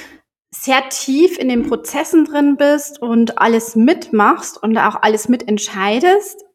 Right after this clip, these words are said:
ähm, siehst du natürlich auch, wo hängen denn die Prozesse und, äh, wo funktioniert's nicht so, wo hat jemand Probleme.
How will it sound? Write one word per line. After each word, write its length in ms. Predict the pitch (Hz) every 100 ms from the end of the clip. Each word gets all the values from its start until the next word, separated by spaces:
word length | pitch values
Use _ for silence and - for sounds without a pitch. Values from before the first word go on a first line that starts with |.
| -
ähm, 340 | 247 254 247 247 - - - _ _ _
siehst 300 | - - 339
du 60 | 339
natürlich 420 | 269 262 269 254
auch, 320 | - 254 254 -
wo 180 | 214 226
hängen 340 | 220 233 294
denn 140 | 320 311
die 80 |
Prozesse 960 | 320 311 294 294 294 285 277 294 285 285 -
und, 380 | 220 220 220
äh, 240 | - 214 202
wo 120 | 214
funktioniert's 680 | 233 233 220 - 208 202 202
nicht 340 | 302 359 - -
so, 360 | 277 262 254
wo 140 | 220 208
hat 100 | 226
jemand 280 | 196 202 196
Probleme. 720 | - 226 269 277 269 269 269